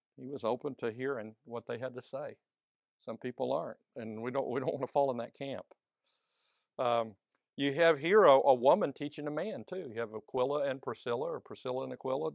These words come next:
teaching him, and, um, shows in that, uh,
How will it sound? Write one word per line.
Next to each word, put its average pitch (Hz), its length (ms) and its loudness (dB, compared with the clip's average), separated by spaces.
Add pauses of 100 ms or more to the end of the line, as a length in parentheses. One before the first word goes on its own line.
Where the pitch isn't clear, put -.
(220)
teaching 139 320 -6
him, 185 160 -8
and, 95 160 -8 (560)
um, 113 380 0 (800)
shows 123 320 -2
in 123 100 -2
that, 120 160 0 (180)
uh, - 60 -6